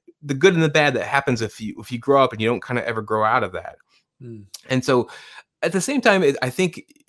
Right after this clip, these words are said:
Speaker 1: those, those are three different things that are happening at once, but, um, the story can be really fun, uh, and, and just kind of breezy if you want it to be. And there's little, there's little nooks and crannies that are a little deeper if you wanna kinda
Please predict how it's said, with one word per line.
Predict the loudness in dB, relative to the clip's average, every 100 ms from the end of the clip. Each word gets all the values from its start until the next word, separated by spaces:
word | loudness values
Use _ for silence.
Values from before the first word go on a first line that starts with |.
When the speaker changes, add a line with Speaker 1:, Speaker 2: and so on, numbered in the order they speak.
| _
Speaker 1:
those, | 0 2 2 -4
those | -2 0 2
are |
three | -2 -2 -2
different | 0 -2
things | -4 -2
that |
are | -2
happening | -2 -2 -4
at |
once, | 0 -2 0
but, | -2
um, | 0 0 -2 -8 _ _
the | -8
story | -6 -2 -2
can | 0 -2
be | 0
really | 0 0
fun, | 0 2 2 2 -2 -6 _ _ _ _ -20 -4
uh, | 0 0 0
and, | -4 -4
and | -4
just | -4
kind | -2 0
of | 0 -2
breezy | 0 2 2 0 -4
if | -4
you | -2
want | -2
it | -2
to | -4
be. | -4 -2
And | 0
there's | 0 0
little, | 0 0 -2 -8 _ _
there's | -10 -4
little | 0 2
nooks | 0 -2 -2
and | -4
crannies | -2 -2 0 0 0
that |
are | -2
a | 0
little | -2 -2
deeper | -2 0 -2
if | -2
you | -4
wanna | -2 -2 -2
kinda | -6 -4 -4